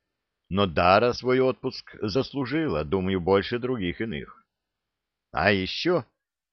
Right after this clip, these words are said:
мне ведь с ней тоже хорошо было. Это ведь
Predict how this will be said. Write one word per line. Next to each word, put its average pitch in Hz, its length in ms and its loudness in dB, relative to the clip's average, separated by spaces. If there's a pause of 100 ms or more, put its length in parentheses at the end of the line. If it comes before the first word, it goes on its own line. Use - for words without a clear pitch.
мне 120 240 4
ведь 87 160 -2
с - 80 -10
ней 80 140 -6
тоже 78 340 -4
хорошо 127 460 -2
было. 67 360 -8 (680)
Это 151 200 6
ведь 165 280 0